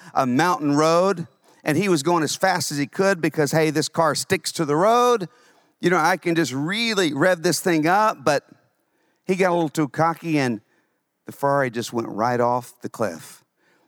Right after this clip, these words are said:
But fortunately, he was able to jump out at the last minute, somehow get the door open and jump out. And, and when the police arrived, he was just there crying, crying like a baby, going,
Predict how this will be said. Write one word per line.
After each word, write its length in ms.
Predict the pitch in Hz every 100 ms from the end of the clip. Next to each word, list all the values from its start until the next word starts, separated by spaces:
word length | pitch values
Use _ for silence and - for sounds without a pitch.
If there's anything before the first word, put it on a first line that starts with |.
| _ -
But 160 | 120
fortunately, 720 | - - 147 170 - 127 113
he 180 | 104 147
was 180 | 139 110
able 300 | 139 147 123
to 160 | -
jump 380 | 104 - 131 127
out 240 | 143 135 -
at 100 | -
the 100 | 110
last 360 | 117 120 -
minute, 280 | 120 110 101
somehow 460 | - 143 127 113 - - -
get 180 | 151 139
the 60 | 127
door 340 | 139 143 135
open 220 | 117 107 - -
and 120 | 147
jump 280 | 127 143 123
out. 240 | 147 139 123
And, 160 | 117 - _ _ _ _ _ _ _ _ _ _ _ _ _ _ _ _ -
and 160 | 147 143
when 160 | 156
the 80 | 131
police 480 | - 139 156 151 -
arrived, 680 | 120 135 139 98 87 - - _ _ _ _ _ _
he 160 | 160
was 240 | 151 135 131
just 220 | 131 -
there 160 | 123
crying, 560 | - - 135 127 90 78 _ _ _ _ _ _
crying 380 | - 165 175 180
like 180 | 151
a 60 | 127
baby, 500 | 104 135 151 131 110
going, 180 | 123